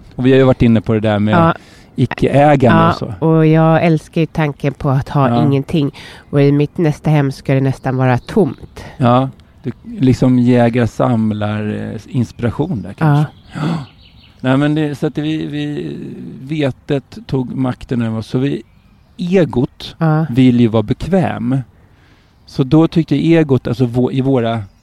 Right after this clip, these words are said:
Speaker 2: Mm.
Speaker 1: minds,
Speaker 2: Mm.
Speaker 1: att så här, ja, vete, det är bra.
Speaker 2: Ja.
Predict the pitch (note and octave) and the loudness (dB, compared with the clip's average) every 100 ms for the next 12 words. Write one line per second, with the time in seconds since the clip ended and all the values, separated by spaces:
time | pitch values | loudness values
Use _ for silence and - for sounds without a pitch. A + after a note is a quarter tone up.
0 | - - D3+ B2 C#3+ B2 G#2+ G2+ - - | -20 -8 2 4 4 4 0 -4 -10 -20
1 | - - F3+ F#3 E3+ A2 C3 A#2 C3+ G#2+ | -14 -2 0 2 0 -2 -2 2 4 2
2 | - B3 F3+ B2 D3+ G#2 G2+ F#2 - D3+ | 2 0 4 4 4 0 -2 -10 -6 -2
3 | D3 | -2